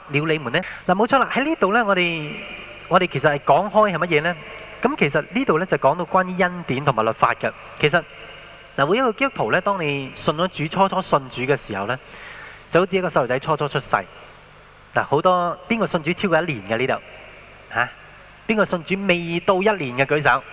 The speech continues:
未到一年啊，都好多啊，感謝主。嗱，當一個基督徒呢，佢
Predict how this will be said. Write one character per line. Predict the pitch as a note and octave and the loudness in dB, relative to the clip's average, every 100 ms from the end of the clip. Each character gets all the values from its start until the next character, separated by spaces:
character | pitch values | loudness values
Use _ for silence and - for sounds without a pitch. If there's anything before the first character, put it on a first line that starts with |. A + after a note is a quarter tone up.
| - - - - - | -18 -16 -18 -18 -6
未 | B2+ A#2+ | -2 -2
到 | A#2+ A#2+ | 0 0
一 | C3+ | -2
年 | G2+ | -6
啊， | A2 G#2 | -8 -2
都 | C3 | -2
好 | A2+ | 0
多 | - A2 | 0 0
啊， | G#2 G#2 | -2 -4
感 | A2 | -6
謝 | A2+ | -4
主。 | G2 A2+ - - - - - - - | -6 -8 -12 -18 -16 -16 -14 -16 0
嗱， | E3+ D#3+ - - - - - - - - - - - | 2 2 -2 -18 -18 -18 -18 -18 -18 -20 -20 -8 2
當 | D4+ D#4 D4 | 4 4 0
一 | C#4 | -4
個 | C#4+ G#3+ | 0 0
基 | - | 2
督 | C4+ | 0
徒 | - G#2+ A#2 | 0 -2 0
呢， | F3 - - - - - | -2 -4 -20 -20 -20 0
佢 | F#3 G#3+ G#3 | 2 2 -2